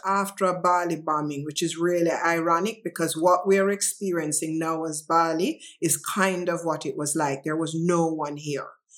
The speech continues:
So we would go to Indus, and at the back, which has an epic view of the ridge, and he would teach me yoga. It would be just me and him. And then we'd do some pranayama, some breath work, some asana.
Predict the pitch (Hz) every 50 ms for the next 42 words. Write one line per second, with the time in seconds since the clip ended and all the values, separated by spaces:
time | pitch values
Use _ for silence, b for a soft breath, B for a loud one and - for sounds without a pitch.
0 | B B B B - - - 190 185 180 190 196 190 190 190 185 185 - 196 190
1 | 190 190 - 214 208 226 214 214 202 190 151 143 147 - - - - - - -
2 | - _ _ _ _ _ _ _ - 165 170 170 170 165 - - 170 151 - 175
3 | 165 170 170 - 175 165 - 175 165 - 165 160 165 175 - - 190 190 - 196
4 | 180 - 147 156 170 175 165 156 147 139 165 156 156 160 151 156 196 226 - -
5 | - - - 156 160 156 156 151 151 - - 214 208 196 190 190 190 - - 208
6 | 185 165 - - 165 165 170 175 185 202 226 226 208 147 143 - 160 151 156 165
7 | 151 - 151 147 - 160 160 165 180 185 202 202 180 147 143 135 - - - _
8 | B B B B B B 165 165 165 165 156 160 165 165 165 175 165 160 156 -
9 | 170 160 156 151 - 185 180 175 170 165 156 156 151 151 147 151 151 147 - 156
10 | 151 151 147 170 160 156 - - 156 156 147 143 - - - 147 147 - - 151
11 | 143 - - - 143 131 123 139 202